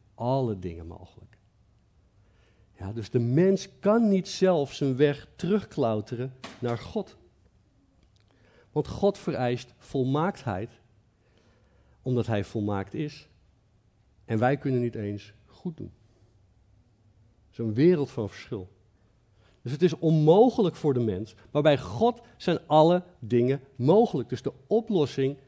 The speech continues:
moet bij God vandaan komen. En die oplossing die hij gegeven heeft, die enige oplossing,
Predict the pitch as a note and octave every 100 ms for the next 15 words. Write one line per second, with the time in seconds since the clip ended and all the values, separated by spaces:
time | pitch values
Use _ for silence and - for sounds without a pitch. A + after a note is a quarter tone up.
0 | _ - A#2+ C3 C3 - - - - B2+
1 | B2 - G#3+ - G3+ D3+ G#2+ G3+ E2+ F2
2 | F2+ _ _ _ _ _ _ _ _ _
3 | _ _ D3 D3 D3 G3+ A3+ A#3 G3 E3+
4 | C#3 C#3+ C3+ B2+ - - E3 G3+ A#3 D3
5 | A2+ C3 C#3 C3 F#3 A#3 G#3 - G3+ G#3+
6 | D3 A#2+ C3 C3